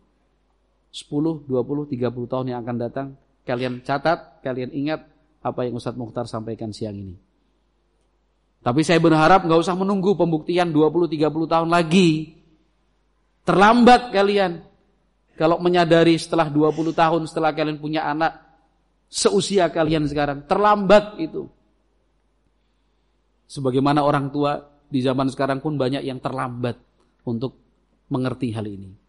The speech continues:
Itu pelajaran, sebuah pengalaman, jangan diulang. Percayalah apa yang saya sampaikan tadi. Para santri dan santriwati rahimakumullah.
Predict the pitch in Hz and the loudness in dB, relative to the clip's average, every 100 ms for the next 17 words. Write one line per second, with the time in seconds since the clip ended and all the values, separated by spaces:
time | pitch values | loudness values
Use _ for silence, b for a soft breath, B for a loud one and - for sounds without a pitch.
0 | _ _ _ _ _ _ _ _ _ _ | _ _ _ _ _ _ _ _ _ _
1 | - 160 226 185 165 143 143 131 131 131 | -6 -2 0 4 4 4 4 2 -2 -6
2 | 127 - 131 131 127 127 123 123 123 123 | -10 -4 0 0 -2 -4 -4 -4 -4 -4
3 | 135 135 147 147 110 - _ _ _ _ | -2 0 0 0 -4 -16 _ _ _ _
4 | _ _ _ _ _ _ 156 156 170 160 | _ _ _ _ _ _ -6 -2 0 0
5 | 147 107 123 127 135 127 120 123 123 120 | -2 -4 -8 -6 -4 -6 -6 -6 -6 -6
6 | 117 113 110 107 98 - _ _ _ _ | -6 -8 -8 -10 -12 -20 _ _ _ _
7 | _ _ _ _ _ _ _ _ _ _ | _ _ _ _ _ _ _ _ _ _
8 | _ - 104 110 _ _ _ _ _ _ | _ -20 -20 _ _ _ _ _ _ _
9 | _ _ _ _ _ _ _ _ _ 139 | _ _ _ _ _ _ _ _ _ 2
10 | 135 139 147 147 170 170 147 135 147 135 | 4 4 4 4 2 2 0 -2 -2 -4
11 | 139 139 135 147 147 135 120 135 120 120 | -2 -2 -2 -4 -6 -6 -8 -8 -8 -8
12 | 120 117 117 | -8 -6 -8